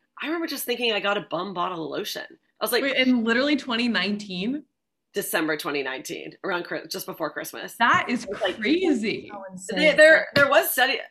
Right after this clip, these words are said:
Speaker 1: like, s-, stories that came out that were like, no, people on, like, in California, there were actual cases of covid in December twenty nineteen. Anyways, but even when I
Speaker 2: That's
Speaker 1: got the bum bottle
Speaker 2: wild.
Speaker 1: lotion, I was like,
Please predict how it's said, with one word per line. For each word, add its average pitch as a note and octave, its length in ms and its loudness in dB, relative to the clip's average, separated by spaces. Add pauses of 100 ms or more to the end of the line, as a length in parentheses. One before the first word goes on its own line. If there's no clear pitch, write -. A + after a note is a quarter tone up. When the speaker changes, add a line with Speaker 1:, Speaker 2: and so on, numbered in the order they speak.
(100)
Speaker 1:
like, G3+ 180 -4
s-, - 280 -10
stories G3+ 300 2
that F#3+ 100 -2
came F3+ 180 0
out C#3+ 200 0
that E3 100 -6
were D#3 80 -4
like, D#3 300 -2
no, F3+ 200 -4
people B3+ 680 0
on, F#3+ 260 0
like, F3+ 160 -2
in G3 120 -2
California, E3+ 600 0
there D#3 120 -4
were D#3 280 -2
actual C#3+ 520 -6 (260)
cases C#3+ 420 -8
of B2+ 140 -12
covid B2+ 420 -10 (220)
in D#3+ 160 -6
December D3+ 340 -6
twenty C#3+ 260 -8
nineteen. C3+ 420 -10 (500)
Anyways, F#3 380 -2 (140)
but A#3 140 -2
even C#4 100 4
when D4+ 120 8
I C#4+ 40 4
Speaker 2:
That's C#4+ 140 2
Speaker 1:
got G#3+ 180 -4
the C#4 120 -2
bum A3+ 200 6
bottle D#4+ 200 6
Speaker 2:
wild. G3+ 160 -2 (140)
Speaker 1:
lotion, C#4+ 440 0 (340)
I G3+ 100 2
was G3+ 140 -2
like, G3 280 2